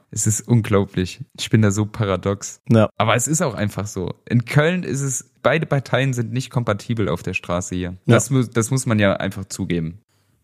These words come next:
Speaker 2: Nee, das ist nicht.
Speaker 1: Also wenn wir, wenn ich damit auch in die, in die Schlagzeile komme.
Speaker 2: In die Schlaglöcher.
Speaker 1: Unser Podcast, Schlag und Fertig. Einfach mal reinhören.
Speaker 2: Schlagloch und fertig.
Speaker 1: <laughs> Schlagloch und fertig.
Speaker 2: <laughs> Ja.
Speaker 1: So ungefähr.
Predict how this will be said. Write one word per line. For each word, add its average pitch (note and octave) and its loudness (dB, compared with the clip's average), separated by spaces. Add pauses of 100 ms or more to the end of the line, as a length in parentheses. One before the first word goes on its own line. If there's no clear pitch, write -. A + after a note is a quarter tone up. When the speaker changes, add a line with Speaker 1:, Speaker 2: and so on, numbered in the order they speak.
Speaker 2:
Nee, A2+ -2 (680)
das - -6
ist - -8
nicht. - -6 (200)
Speaker 1:
Also A2 6
wenn A2+ 6
wir, A#2+ 2
wenn A2+ 2
ich A2+ -2
damit B2 4
auch A#2 -2
in A#2 0
die, G#2+ 2
in F#2+ -2
die G2+ 0
Schlagzeile G#2+ 0
komme. G2+ -2
Speaker 2:
In G2+ 4
die G2 2
Schlaglöcher. G#2 2 (240)
Speaker 1:
Unser A#2 4
Podcast, - -8
Schlag F#2 -2
und - -4
Fertig. - -2
Einfach A2 2
mal B2+ 0
reinhören. G2 -6 (220)
Speaker 2:
Schlagloch C#3+ 4
und C#3 -2
fertig. A2 -4 (420)
Speaker 1:
<laughs> - -20
Schlagloch - 0
und F3+ 2 (100)
fertig. - 0 (300)
Speaker 2:
<laughs> D3+ 0 (420)
Ja. A#2+ 0
Speaker 1:
So B2+ 4
ungefähr. G#2+ 0